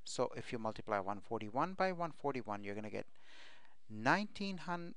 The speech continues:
nineteen thousand eight hundred and eighty-one. That shows you the total number of squares you need. That includes the blue ones and the yellow ones. From part A, we know we need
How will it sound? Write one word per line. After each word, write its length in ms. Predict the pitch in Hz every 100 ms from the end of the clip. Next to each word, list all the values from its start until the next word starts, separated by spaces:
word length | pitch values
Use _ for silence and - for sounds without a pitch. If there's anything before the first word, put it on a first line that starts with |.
| 139
nineteen 500 | 127 156 196 202 190
thousand 560 | - 151 143 147 143 -
eight 220 | 151 160
hundred 480 | - 143 135 135 127 -
and 160 | 120 -
eighty-one. 560 | - 117 110 104 101 98 - - - -
That 280 | 117 113 127
shows 440 | - - 143 117 -
you 80 | 117
the 140 | 110 -
total 260 | 131 139
number 280 | 135 117 113
of 100 | 107
squares 540 | - - 113 107 95
you 100 | 107
need. 240 | 95 92 98 - - - - -
That 180 | 98
includes 380 | 104 95 104 101
the 80 | 104
blue 220 | 98 120
ones 340 | 123 147 165 -
and 100 | -
the 80 | 165
yellow 260 | 107 87 50
ones. 340 | 50 - - - - - -
From 260 | - 123 113
part 300 | - 107 - -
A, 360 | 185 233 160 127 - - - - - -
we 260 | - 123 127
know 420 | 120 123 107 131 - -
we 160 | 113 120
need 280 | 113 107